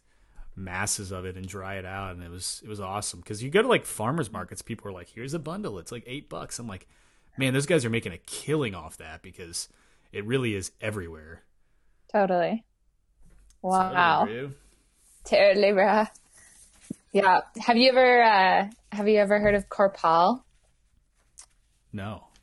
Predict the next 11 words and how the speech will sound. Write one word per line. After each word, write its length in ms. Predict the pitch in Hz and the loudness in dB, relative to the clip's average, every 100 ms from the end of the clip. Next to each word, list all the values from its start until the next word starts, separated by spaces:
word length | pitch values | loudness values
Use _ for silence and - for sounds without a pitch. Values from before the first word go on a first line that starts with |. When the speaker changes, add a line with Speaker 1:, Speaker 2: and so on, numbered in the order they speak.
| _ _ _ _ _ _ _ | _ _ _ _ _ _ _
Speaker 2:
Or 160 | - 180 | 0 2
burned 300 | 180 175 180 | 2 0 -2
frankincense 600 | 170 175 185 202 208 226 | -6 -4 -4 0 0 0
before? 480 | 226 226 233 240 247 _ _ _ _ _ | -6 -4 0 0 -2 _ _ _ _ _
Speaker 1:
Frankincense, 1000 | _ 113 135 98 - 85 85 - - - _ | _ -8 -6 -8 -10 -12 -12 -12 -12 -20 _
oils, 460 | 110 139 90 82 - | -2 0 -2 -8 -14
but 200 | 98 92 | -12 -10
never, 260 | 101 92 | -10 -10
I've 100 | 87 101 | -12 -14
never 160 | 95 | -14
burned 540 | 80 92 90 90 85 | -16 -14 -12 -12 -14